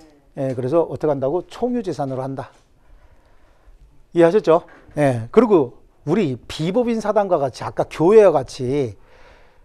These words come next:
교회에서 탈퇴하고 싶으면 탈퇴할 수 있는 거죠. 근데 종중에서 탈퇴할 수 있어요? 어떤 구성행위를 해야 탈퇴도 가능하고 제명도 가능한 건데 구성행위 없이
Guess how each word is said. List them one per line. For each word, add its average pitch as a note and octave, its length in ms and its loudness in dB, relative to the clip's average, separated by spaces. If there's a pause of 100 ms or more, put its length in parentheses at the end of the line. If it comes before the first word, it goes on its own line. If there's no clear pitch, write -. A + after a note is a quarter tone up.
(120)
교회에서 A#3+ 380 6
탈퇴하고 B3 480 2
싶으면 A#3 300 -4
탈퇴할 A#3+ 320 0
수 A3 120 -8
있는 E3 200 -4
거죠. C#3 260 -6 (540)
근데 C#3+ 180 0
종중에서 A3 520 -2
탈퇴할 A3+ 380 0
수 A3 140 -6
있어요? E3 320 -2 (1000)
어떤 G#3 400 -2
구성행위를 F#3+ 880 -4
해야 D3 600 0 (260)
탈퇴도 A3 420 -6
가능하고 D#3 680 -4
제명도 F3+ 480 -6
가능한 C#3+ 400 -6
건데 C3 480 -4 (360)
구성행위 F3 520 -8
없이 D#3+ 580 -8